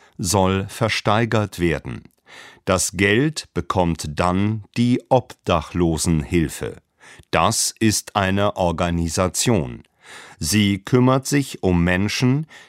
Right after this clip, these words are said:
die keine Wohnung haben und auf der Straße leben.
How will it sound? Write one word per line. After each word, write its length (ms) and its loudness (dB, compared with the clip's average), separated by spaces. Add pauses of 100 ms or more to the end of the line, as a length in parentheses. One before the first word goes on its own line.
(160)
die 300 4
keine 560 0
Wohnung 540 0
haben 560 0 (160)
und 420 -2
auf 240 -2
der 240 0
Straße 580 -2
leben. 580 -6